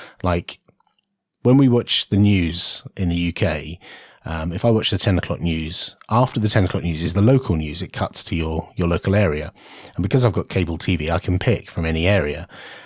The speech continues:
And if the default for me is London, and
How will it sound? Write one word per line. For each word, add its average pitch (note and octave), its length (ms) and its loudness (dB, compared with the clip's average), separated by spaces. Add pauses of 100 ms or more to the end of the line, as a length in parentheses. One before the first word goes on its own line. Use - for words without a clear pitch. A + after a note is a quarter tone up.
(200)
And G2 420 2 (600)
if - 260 0 (360)
the A2+ 180 0
default C3+ 480 2
for G2 100 0
me E2 180 2
is E2 120 -2
London, G#2 520 2 (180)
and F#2 440 2